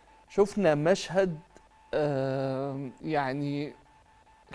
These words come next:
خناقة شوارع في الملعب.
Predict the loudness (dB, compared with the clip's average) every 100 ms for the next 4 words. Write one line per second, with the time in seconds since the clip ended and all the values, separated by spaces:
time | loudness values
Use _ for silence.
0 | 2 4 4 2 2 2 -4 -14 -20 -20
1 | -20 _ -20 -20 -20 -20 -20 _ -20 -20
2 | -20 -20 -20 -20 -16 -2 0 0 2 2
3 | 2 2 0 2 4 4 2